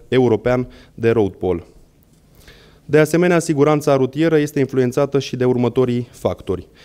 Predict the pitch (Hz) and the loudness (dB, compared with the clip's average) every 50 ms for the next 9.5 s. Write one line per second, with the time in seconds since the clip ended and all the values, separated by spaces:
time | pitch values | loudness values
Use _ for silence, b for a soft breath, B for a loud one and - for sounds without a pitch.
0 | b b b b b - - 160 160 160 165 156 147 147 143 139 135 - 147 143 | b b b b b -2 0 0 0 2 0 0 2 2 0 0 0 0 0 0
1 | 131 135 127 120 - 135 139 147 - - 165 175 180 165 - 143 127 120 120 127 | 0 -2 -2 0 0 0 -2 0 -2 -4 -2 -2 -4 -2 -2 -2 -2 0 0 -2
2 | 127 123 120 113 113 113 110 107 98 95 - - - - 123 120 117 117 - 123 | 0 0 -2 -2 -2 -2 -2 -4 -4 -6 -12 -16 -8 -4 -4 -2 -2 -2 -2 -4
3 | 120 - 143 131 123 123 120 110 113 127 135 131 127 117 104 107 101 101 160 156 | 0 2 0 2 2 0 0 2 2 0 0 0 -2 -2 -4 -4 -4 -4 -8 -4
4 | - 175 165 165 165 160 165 B B B B B B B - 139 135 143 131 135 | -2 0 0 2 0 -2 -6 B B B B B B B -4 -2 -2 0 0 0
5 | 143 135 135 151 147 147 143 135 123 113 117 - _ _ 123 127 - - 147 131 | -2 0 0 0 0 2 0 0 -2 -4 -8 -16 _ _ -6 -4 -2 -4 -2 0
6 | 131 151 160 156 185 160 - 127 113 113 110 117 117 113 110 110 107 107 107 120 | 0 0 0 -2 -2 -2 -2 -4 -4 -2 -2 -4 -4 -4 -2 -2 -2 -2 -2 -2
7 | 143 160 156 160 160 156 156 151 - - - - 113 - - 127 143 160 - - | -2 -2 0 0 0 0 0 -2 -10 -14 -10 -8 -8 -6 -2 -2 -2 -2 -2 -2
8 | - 127 110 - 113 107 117 117 120 117 110 117 113 110 104 101 101 - - 101 | -2 -2 0 -2 -4 -4 -2 -2 -2 -2 -2 0 0 2 0 0 -4 -2 -2 0
9 | 113 143 151 - 156 143 - - 135 135 | 0 -2 -2 -4 -6 -4 0 0 0 0